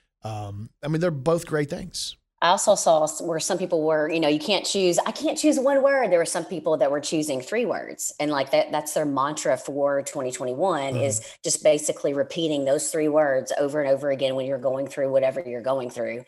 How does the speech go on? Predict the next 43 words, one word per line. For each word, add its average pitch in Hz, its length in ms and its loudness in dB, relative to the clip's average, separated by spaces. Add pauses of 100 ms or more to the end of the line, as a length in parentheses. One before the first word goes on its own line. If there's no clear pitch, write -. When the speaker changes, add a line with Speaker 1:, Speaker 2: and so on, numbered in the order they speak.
Speaker 1:
Yeah. 110 140 -8
Speaker 2:
and 139 100 -6
keeping 135 300 -6
those 127 220 -4
three 131 180 -4
words 120 240 -6
in 120 100 -10
your 117 80 -12
head. 120 300 -8 (380)
Speaker 1:
Yeah. 104 160 -12 (640)
So 104 260 -8 (100)
it's - 80 -10
interesting. 131 460 -8 (180)
We're 120 100 -8
in 135 60 -6
twenty 139 240 -6
twenty-one. 131 720 -6
There 120 140 -6
were 120 260 -4
many 127 240 -2
of 123 80 0
us 120 180 0
who, 117 220 -2 (460)
uh, 135 120 2
couldn't 160 300 0
wait 156 260 4
until 147 300 -2
this 143 160 0
day, 147 240 2
thinking 139 320 -4
everything 139 440 0
was 131 120 -2
just - 160 0
gonna 139 140 -4
get 127 180 -2
better 127 240 0
with 131 160 -2
the 120 60 -10
turning 131 420 -4
of 120 220 -4
a 110 100 -8
calendar 123 460 -6
page. 123 600 -6